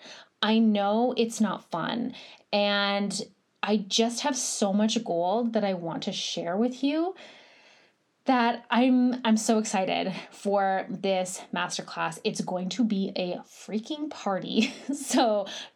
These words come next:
don't get fomo and make sure you sign up and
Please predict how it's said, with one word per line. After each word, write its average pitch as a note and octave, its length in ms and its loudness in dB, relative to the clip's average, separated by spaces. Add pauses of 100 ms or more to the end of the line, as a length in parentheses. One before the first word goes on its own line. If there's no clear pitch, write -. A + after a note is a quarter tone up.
don't B3+ 320 2
get G4+ 180 4
fomo E4 800 2
and A#3 460 4
make G3+ 160 -2
sure G#3+ 160 -2
you A3 100 2
sign E4+ 300 0
up D4+ 220 -4 (180)
and B3+ 580 2